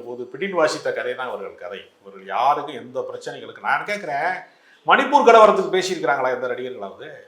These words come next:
ஏன் அவ்வளவு தூரம் போறீங்க? எதுக்காக பேசியிருக்கிறாங்களா? அவங்க பேச மாட்டாங்க. அவர்களுக்காக, அதாவது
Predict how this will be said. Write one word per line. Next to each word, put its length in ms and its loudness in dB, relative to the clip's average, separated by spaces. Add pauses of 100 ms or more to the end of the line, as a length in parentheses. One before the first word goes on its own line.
(580)
ஏன் 160 -8
அவ்வளவு 320 2
தூரம் 240 -6
போறீங்க? 160 -14 (840)
எதுக்காக 360 0
பேசியிருக்கிறாங்களா? 600 -2 (880)
அவங்க 260 4
பேச 300 6
மாட்டாங்க. 280 2 (680)
அவர்களுக்காக, 760 8
அதாவது 760 10